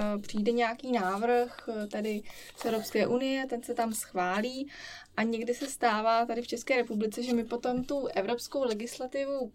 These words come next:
přijmeme nějakým způsobem, který občas, eh, může napáchat, řekněme, více, eh, škody než, eh, užitku.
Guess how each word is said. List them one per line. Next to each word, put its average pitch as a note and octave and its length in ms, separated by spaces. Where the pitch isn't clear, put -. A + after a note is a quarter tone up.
přijmeme B3 640
nějakým B3+ 440
způsobem, B3 840
který B3 540
občas, - 680
eh, A#3+ 200
může A3+ 340
napáchat, A3+ 600
řekněme, A3+ 500
více, G#3 380
eh, A#3 280
škody G#3+ 600
než, A#3 460
eh, A3 280
užitku. G#3 640